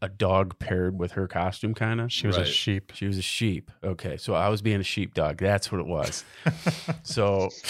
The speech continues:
Speaker 1: Carl was having a great time being like, "Oh,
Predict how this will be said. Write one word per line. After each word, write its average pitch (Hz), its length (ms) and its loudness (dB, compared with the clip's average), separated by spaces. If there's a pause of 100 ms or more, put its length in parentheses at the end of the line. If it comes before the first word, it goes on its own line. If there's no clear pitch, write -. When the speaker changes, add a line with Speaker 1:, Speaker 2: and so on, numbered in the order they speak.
(640)
Speaker 1:
Carl 139 240 8
was 120 100 6
having 107 240 6
a 95 40 4
great 90 340 2
time 82 400 -2
being 80 200 -2
like, 82 380 -6
"Oh, 214 480 0